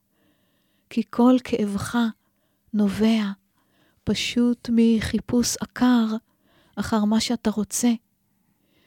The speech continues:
תוך התעקשות על המקום שבו הוא חייב להימצא.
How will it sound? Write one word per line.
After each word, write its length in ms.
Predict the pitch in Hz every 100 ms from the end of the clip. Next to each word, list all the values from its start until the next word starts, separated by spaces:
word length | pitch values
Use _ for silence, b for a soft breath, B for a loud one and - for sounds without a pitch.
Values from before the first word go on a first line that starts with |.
| _ _ -
תוך 340 | 262 254 - -
התעקשות 920 | 247 - 208 - - - 240 240 240
על 120 | 226 226
המקום 640 | 208 214 - 233 226 226
שבו 360 | 226 - 196 196
הוא 180 | 208 214
חייב 400 | - 196 196 196
להימצא. 580 | 196 196 196 - -